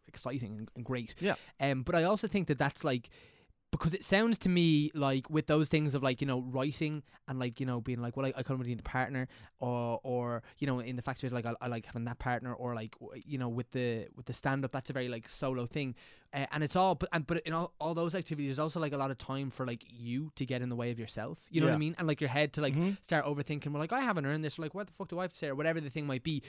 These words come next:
Speaker 1: Whereas, like, if you're thrown into that thing in an audition, like, "Well, here you go." Kind of similarly with the facts videos, you don't really have time to get in your
Speaker 2: No.
Speaker 1: own way 'cause you're just throwing shit at the wall.
Speaker 2: Yeah, yeah,
Speaker 1: And,
Speaker 2: yeah,
Speaker 1: you know,
Speaker 2: yeah.
Speaker 1: the editor, as you said, decides what sticks. So, like,
Speaker 2: Absolutely, yeah, yeah,
Speaker 1: how
Speaker 2: yeah.
Speaker 1: much of it do you think is, like, like, I, I,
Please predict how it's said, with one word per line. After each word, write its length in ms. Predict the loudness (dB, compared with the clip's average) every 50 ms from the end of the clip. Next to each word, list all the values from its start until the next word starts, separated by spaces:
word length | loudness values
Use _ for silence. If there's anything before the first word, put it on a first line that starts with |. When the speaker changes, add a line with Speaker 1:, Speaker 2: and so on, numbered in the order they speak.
| -12 -12 _
Speaker 1:
Whereas, 260 | 0 2 2 4 2
like, 120 | 2 -2 -2 -4
if 20 |
you're 80 | -8 -4
thrown 280 | 0 2 2 4 4 2
into 180 | 0 0 2
that 260 | 4 4 4 4 2 -2
thing 160 | -2 -2 0
in 80 | -2 -2
an 80 | -2 -2
audition, 360 | -2 0 -2 -2 -2 -4 -4
like, 140 | -4 0 2
"Well, 160 | 2 2 2 2
here 260 | -6 -8 -2 0 2 2
you 120 | 2 2
go." 240 | 2 2 2 2 0 -4 -14 _ -12
Kind 240 | -4 -4 -2 0 0
of 60 | 0
similarly 220 | 0 2 2 2 2
with 100 | 0 -2
the 40 | -4
facts 280 | -4 -4 -4 -4 -4
videos, 320 | -4 -2 0 0 -2 0 0
you 60 | 2
don't 120 | 2 2 2
really 120 | 2 -2
have 160 | 0 -2 -4
time 320 | -4 -4 -2 -2 0 0 0
to 100 | 0 0
get 140 | -2 0 0
in 60 | 4
your 100 | 6 8
Speaker 2:
No. 120 | 8 8
Speaker 1:
own 40 | 8
way 180 | 6 4 0 -2 -6 -2
'cause 120 | 0 0
you're 80 | 2 0
just 360 | 0 -2 -2 -2 -2 -2 _ -10
throwing 300 | -4 0 0 2 2 2
shit 160 | 0 0 -2
at 60 | -2
the 60 | -4 -4
wall. 320 | -2 0 0 0 0 0 4
Speaker 2:
Yeah, 60 | 6
yeah, 220 | 6 8 8 6
Speaker 1:
And, 80 | 6 4
Speaker 2:
yeah, 60 | 2 2
Speaker 1:
you 60 | 2
know, 80 | 0
Speaker 2:
yeah. 60 | 0 0
Speaker 1:
the 160 | 0 -2 -2
editor, 340 | -2 -2 0 2 2 2 2
as 120 | 0 -4 -6
you 60 | -6
said, 200 | -4 -4 -6 -4
decides 360 | -4 -6 -4 -2 -2 -2 -2 -4
what 140 | -8 -8
sticks. 420 | -6 -2 -2 -2 -2 -2 -10 -14 -14 -16 -18 -20 -18 -14
So, 120 | -6 -2
like, 80 | 2 2 2
Speaker 2:
Absolutely, 500 | 4 4 6 6 6 4 4 0 0 2
yeah, 160 | 2 2 2
yeah, 60 | 2 4
Speaker 1:
how 160 | 4 6 6
Speaker 2:
yeah. 40 | 6
Speaker 1:
much 280 | 4 4 2 4 2
of 100 | 2 2
it 100 | 2 0
do 100 | 2 2 2
you 80 | 2
think 260 | 4 4 2 4 4
is, 160 | 2 2 2 4
like, 320 | 2 2 0 0 -4 -16 _ -20 _ _ _ _ _ _ _ _ -6
like, 220 | -4 -4 -6 -6 -10 _ -20 -20 -14 -8 -6
I, 100 | -6 -4 -4
I, 40 | -4